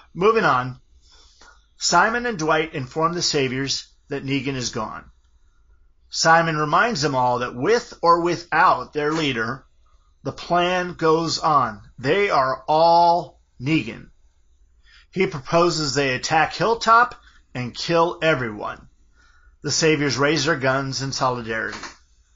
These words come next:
And now, you know, I think that this is the part that really surprised Dwight. Dwight was thinking that when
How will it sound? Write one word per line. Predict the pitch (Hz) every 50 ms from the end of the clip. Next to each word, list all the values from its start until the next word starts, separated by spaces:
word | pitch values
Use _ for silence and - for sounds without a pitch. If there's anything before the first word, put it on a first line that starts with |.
| _ _ _ _ _ _ _ _ _ _ _ _ _ _ _ _ _ _ _ _ _ _ _ _ _ _ _ _ _ _ _ _ -
And | 190 180 170 170 160 165 - -
now, | 190 190 190 185 175 165 165 - - - - - - - - - - - - - - _ _ _ _ _
you | - 202 202
know, | 196 185 180 180 - - - _ -
I | 185 185 180 185
think | 185 - 208 208 214 208 -
that | 202 202 -
this | 160 185 196 - -
is | 190 165 156
the | 180
part | 170 - - 175 170 170 170
that | 170 -
really | 175 175 175
surprised | 165 - 156 135 - - 165 160 160 160 165 160 156 139 - - - - _ - - _ _ _ _ _ _ _ _
Dwight. | - 147 143 170 165 143 123 110 - -
Dwight | - 156 170 185 202 196
was | 202 165 - -
thinking | 185 180 170 - 170 170 156 147
that | 143 139 143 - - _ _ _ _ _
when | - 139 143 147 147 151 151 147 147 147 147 143 131